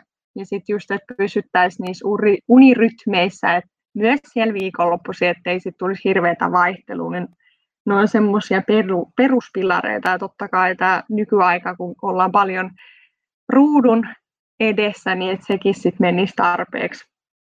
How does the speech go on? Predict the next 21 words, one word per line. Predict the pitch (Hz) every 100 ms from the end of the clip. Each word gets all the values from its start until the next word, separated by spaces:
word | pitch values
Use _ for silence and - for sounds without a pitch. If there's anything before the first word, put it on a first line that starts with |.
| -
aikaisin | 202 185 196 196 - 196 - _ _ _ _ _ _ -
pois | 202 196 - -
päältä | 202 214 180 175 180
ennen | 180 175 175
kuin | 180 - 202
rauhoittaa | 185 190 185 - 165
sinne | 185 185 180
nukkumaan. | 180 180 180 - - 233 - 185 - _ _ _ _ _ _ _ _ _ _ _ _ _ _ _ _ _ _ _ _ -
Ja | 220
oikeastaan | 233 269 - 247 240 233 _ _ _ _ 262 - - _ _ _ 226
voi | 240 240 240
tämmöisen | 240 233 247 233 240 _ _ -
yhteenvedon | 277 320 - 208 208 208 202 185
ottaa | 180 190 - 196
loppuun | 196 214 - 185
tähän, | 180 185 190 190
että | - -
lainaa | - 202 214 208 208
vähän | 208 208 202
Olavi | 226 220 180 165
Airaksisen | 208 208 185 - 180 - 180